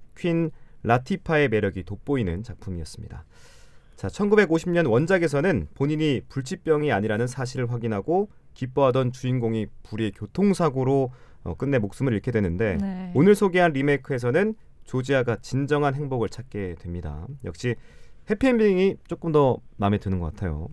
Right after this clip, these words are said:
Speaker 1: 자, 여러분들의 이천이십이 년도 이렇게 해피엔딩이었으면 좋겠는데요. 기분 좋은 영화 한 편 함께하면서 한 해를 즐겁게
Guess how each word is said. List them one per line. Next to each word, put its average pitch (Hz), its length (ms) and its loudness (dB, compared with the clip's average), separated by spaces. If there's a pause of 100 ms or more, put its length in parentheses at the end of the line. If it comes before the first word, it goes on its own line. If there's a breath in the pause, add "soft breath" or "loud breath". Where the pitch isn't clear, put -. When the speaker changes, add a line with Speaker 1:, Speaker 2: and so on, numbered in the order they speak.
(840 soft breath)
Speaker 1:
자, 156 180 6
여러분들의 208 580 10
이천이십이 156 600 -2
년도 127 480 4
이렇게 110 260 -6
해피엔딩이었으면 131 880 -2
좋겠는데요. 110 680 -4 (120)
기분 156 320 -2
좋은 156 260 2
영화 123 260 2
한 131 100 -2
편 127 240 -4
함께하면서 131 800 2 (300 soft breath)
한 202 160 2
해를 190 380 4
즐겁게 - 680 2